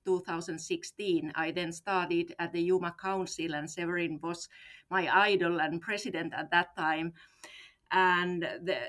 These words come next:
Severin mentioned already the telemedicine. covid epidemic also ga-, gave space to telemedicine, so that, that, that has been like a boost,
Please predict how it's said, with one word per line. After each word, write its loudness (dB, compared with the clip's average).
Severin -2
mentioned -4
already 4
the -4
telemedicine. -2
covid -2
epidemic 2
also 0
ga-, 0
gave 4
space 2
to -2
telemedicine, -2
so -2
that, -2
that, 4
that 2
has -4
been 2
like 0
a 2
boost, 4